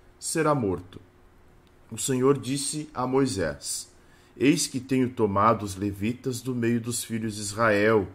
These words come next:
em lugar de todo o primogênito entre os filhos de Israel. Os levitas serão meus,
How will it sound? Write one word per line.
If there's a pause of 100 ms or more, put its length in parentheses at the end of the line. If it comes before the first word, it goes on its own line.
(360)
em
lugar
de (160)
todo
o
primogênito (320)
entre
os
filhos
de
Israel. (540)
Os
levitas (220)
serão
meus,